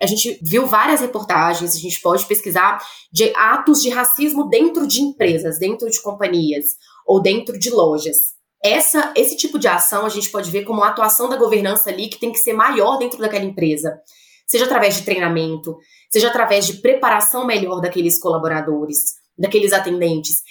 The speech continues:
Então, ali entraria uma, uma governança, políticas ali voltadas justamente pra combater esses tipos de ações dentro dessas empresas, dentro dessas lojas. Então, cada vez mais, as empresas estão vendo que,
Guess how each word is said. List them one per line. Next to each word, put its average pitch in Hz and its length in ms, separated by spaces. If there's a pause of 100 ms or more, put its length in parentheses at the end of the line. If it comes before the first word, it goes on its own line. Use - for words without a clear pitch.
(220)
Então, 220 240
ali 262 400
entraria 285 560
uma, 262 320
uma 202 160
governança, 185 880
políticas 208 640
ali 190 220
voltadas 220 420
justamente 254 520
pra 247 200
combater 285 540
esses 320 260
tipos 214 220
de 202 40
ações 233 360
dentro 220 260
dessas 196 320
empresas, 180 440
dentro 185 240
dessas 170 320
lojas. 170 420 (640)
Então, 247 400 (300)
cada 349 320
vez 254 200
mais, 208 440 (340)
as 202 140
empresas 226 300
estão 240 280
vendo 254 400
que, 175 420